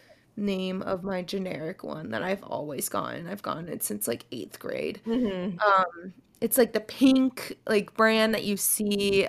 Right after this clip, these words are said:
Speaker 1: I don't know. It's, like, so
Speaker 2: Oh,
Speaker 1: generic.
Speaker 2: Glory, Soap and Glory?
Speaker 1: Y-, maybe. I don't
Speaker 2: That
Speaker 1: know.
Speaker 2: pink,
Speaker 1: I'm
Speaker 2: the pink one with,
Speaker 1: it's
Speaker 2: like,
Speaker 1: just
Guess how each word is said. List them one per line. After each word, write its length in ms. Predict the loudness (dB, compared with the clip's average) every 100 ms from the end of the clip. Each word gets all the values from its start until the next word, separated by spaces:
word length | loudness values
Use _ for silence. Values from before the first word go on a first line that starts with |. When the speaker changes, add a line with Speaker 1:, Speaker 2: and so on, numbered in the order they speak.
| 4
Speaker 1:
I 80 | 4
don't 140 | 4
know. 120 | 2 -2
It's, 180 | 0
like, 160 | 0 0
so 500 | 2 8 8 8 4
Speaker 2:
Oh, 60 | 0
Speaker 1:
generic. 480 | 4 6 8 6 0
Speaker 2:
Glory, 480 | 0 4 4 4 0
Soap 280 | 0 2 2
and 140 | 0
Glory? 500 | 0 2 2 -2 -6 -14 _ _ _ _ _ -6
Speaker 1:
Y-, 120 | -4 -4 -10 -6
maybe. 760 | 2 4 6 4 4 0 -2 4
I 100 | 4
don't 140 | 6
Speaker 2:
That 40 | 4
Speaker 1:
know. 340 | 6 4 2
Speaker 2:
pink, 120 | 2 4
Speaker 1:
I'm 240 | 4 2
Speaker 2:
the 80 | -4 -8
pink 200 | -10 -6
one 200 | -4 -2
with, 120 | -4
Speaker 1:
it's 80 | -2
Speaker 2:
like, 160 | 0 0
Speaker 1:
just 120 | -2